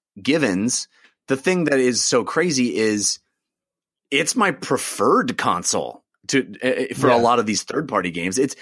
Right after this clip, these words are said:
Speaker 1: God, I wish there was a version on the Switch instead of, "Oh yeah, there's also a version on the <laughs> Switch." You know, it is,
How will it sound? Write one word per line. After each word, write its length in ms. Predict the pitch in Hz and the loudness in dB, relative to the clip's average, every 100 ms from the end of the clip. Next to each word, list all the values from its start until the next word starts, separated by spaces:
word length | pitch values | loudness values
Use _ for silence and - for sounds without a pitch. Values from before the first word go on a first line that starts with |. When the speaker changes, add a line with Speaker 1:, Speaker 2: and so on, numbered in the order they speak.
| - - - 107 | -20 -20 -18 -4
Speaker 1:
God, 220 | 156 160 | 0 2
I 100 | 143 | 2
wish 320 | 123 151 151 | 2 2 2
there 120 | 160 | 2
was 180 | 139 131 | 4 4
a 80 | 120 | 2
version 520 | 110 123 127 135 117 | 0 0 2 0 -2
on 240 | - 113 135 | -4 -4 -2
the 80 | |
Switch 520 | 123 - 190 135 107 - - | -2 2 2 2 -2 -8 -8
instead 460 | 131 135 - 143 127 | -6 -4 0 2 4
of, 340 | 117 107 - _ _ _ _ _ - | 2 0 -8 _ _ _ _ _ -2
"Oh 120 | 165 | 2
yeah, 180 | 165 147 | 4 4
there's 140 | 127 | 2
also 240 | 131 127 | 0 2
a 60 | 123 | 0
version 320 | 117 123 143 | 2 0 0
on 100 | 120 | 0
the 60 | 123 | 0
<laughs> 140 | - | -2
Switch." 480 | - 190 107 - - | 0 0 0 -4 -4
You 100 | 135 | -2
know, 120 | 120 131 | 0 0
it 80 | |
is, 200 | 139 131 | 0 -2